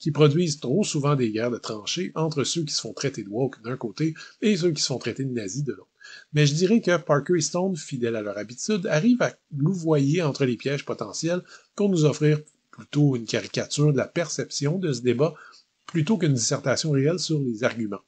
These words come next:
On retrouve donc, euh, d'un côté un Cartman terrorisé par cette idée d'un remplacement culturel mondial et qui met tout ça sur les épaules d'une seule productrice de chez Disney,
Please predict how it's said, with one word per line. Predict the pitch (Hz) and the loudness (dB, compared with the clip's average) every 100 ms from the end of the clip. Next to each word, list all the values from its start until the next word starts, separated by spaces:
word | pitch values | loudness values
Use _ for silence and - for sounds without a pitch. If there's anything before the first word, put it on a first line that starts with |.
| _ - - - - | _ -20 -20 -12 -8
On | |
retrouve | 127 156 147 | -4 2 4
donc, | 175 156 | 4 2
euh, | 151 | 2
d'un | 123 127 | 4 2
côté | 123 139 120 170 | 2 0 0 -2
un | 120 | 0
Cartman | 120 113 139 135 - - | 0 0 -2 -2 -4 -4
terrorisé | 240 156 151 131 123 151 | -2 2 2 2 0 -2
par | 147 | -2
cette | - 123 | -4 -8
idée | 117 120 | -4 -2
d'un | 120 104 | -2 -2
remplacement | 107 127 117 - | -6 -6 -8 -8
culturel | 120 113 - 110 110 | -8 -8 -8 -6 -6
mondial | 113 107 95 110 156 156 - - - | -6 -8 -4 -2 -2 -2 -12 -18 -6
et | 175 | -4
qui | 151 | 0
met | 170 180 | 2 2
tout | 160 | 2
ça | 170 | 0
sur | 151 135 | 2 2
les | 117 | 2
épaules | 110 135 127 | 2 -2 -4
d'une | 110 | -4
seule | - 139 | -2 -2
productrice | 117 107 - - 131 110 | -2 -4 -6 -4 -4 -4
de | 101 | -6
chez | - | -8
Disney, | 101 90 110 196 | -10 -8 -4 -4